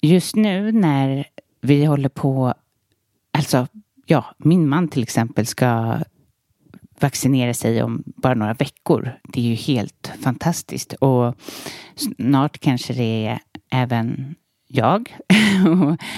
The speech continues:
Det är många i vår ålder, antar jag, som lyssnar, som kommer få vaccinet. Och det kommer innebära fa-, helt underbart att vi kommer ses. Men jag tänker att den här tiden,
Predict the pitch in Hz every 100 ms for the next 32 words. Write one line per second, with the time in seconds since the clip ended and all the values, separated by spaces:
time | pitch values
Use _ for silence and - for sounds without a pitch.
0 | 180 156 - - 151 135 147 143 127 127
1 | 135 131 135 131 - 127 135 139 147 -
2 | 139 131 117 139 139 131 - 139 131 165
3 | _ - 135 - 135 131 - 120 127 -
4 | - 135 135 139 185 - - - - -
5 | - - - 135 139 - 143 151 147 127
6 | - 127 123 120 - 120 - - - 139
7 | 117 - 143 120 123 120 123 - - 127
8 | 123 117 - 117 131 175 - - - 143
9 | - 214 220 196 180 175 _ _ - -
10 | _ _ - 160 165 - - 185 160 143
11 | 131 139